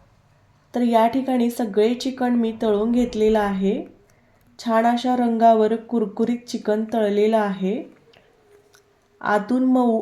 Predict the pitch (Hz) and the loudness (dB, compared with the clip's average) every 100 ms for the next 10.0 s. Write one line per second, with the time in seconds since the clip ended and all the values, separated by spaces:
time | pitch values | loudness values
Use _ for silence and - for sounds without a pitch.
0 | - 220 240 233 233 240 - 233 214 - | -4 -4 -2 0 0 -2 -2 -4 -4 -2
1 | 233 220 - - 202 233 226 247 247 240 | -2 -2 -2 -6 -4 -6 -4 -6 -6 -6
2 | 208 220 220 220 208 220 233 240 226 226 | -4 -4 0 2 4 2 0 0 0 -2
3 | 214 202 185 196 262 - - _ _ _ | -2 -4 -4 -4 -4 -8 -20 _ _ _
4 | _ - 214 240 240 226 233 262 254 247 | _ -8 -2 2 4 4 4 0 -2 -2
5 | 254 247 254 233 214 214 226 214 202 208 | 0 0 -2 2 2 2 0 0 2 0
6 | 208 202 196 226 277 240 196 - 180 175 | 0 -2 -2 -4 -2 -2 -2 -4 -6 -6
7 | 165 151 151 _ _ _ _ _ _ _ | -8 -10 -12 _ _ _ _ _ _ _
8 | _ _ _ _ _ _ - _ - - | _ _ _ _ _ _ -20 _ -18 -18
9 | - - _ _ - 240 247 262 269 269 | -18 -20 _ _ -8 -4 -4 -6 -8 -8